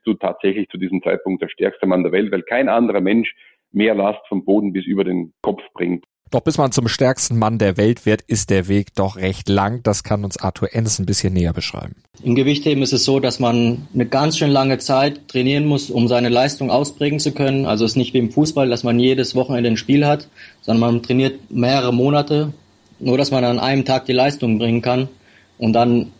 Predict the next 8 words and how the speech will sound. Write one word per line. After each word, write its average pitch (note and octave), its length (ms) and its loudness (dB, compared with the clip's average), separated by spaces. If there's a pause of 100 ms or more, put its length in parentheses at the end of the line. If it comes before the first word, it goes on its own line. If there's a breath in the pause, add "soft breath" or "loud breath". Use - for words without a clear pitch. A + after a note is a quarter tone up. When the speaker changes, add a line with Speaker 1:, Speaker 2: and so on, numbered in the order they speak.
(220)
Speaker 3:
nächste B2 280 -2
Woche A#2+ 180 0
ist - 120 -4
die A#2+ 80 2
wieder G#2+ 160 2
weg. G#2+ 260 -2 (720)
Man G#2+ 400 2
trainiert - 680 -2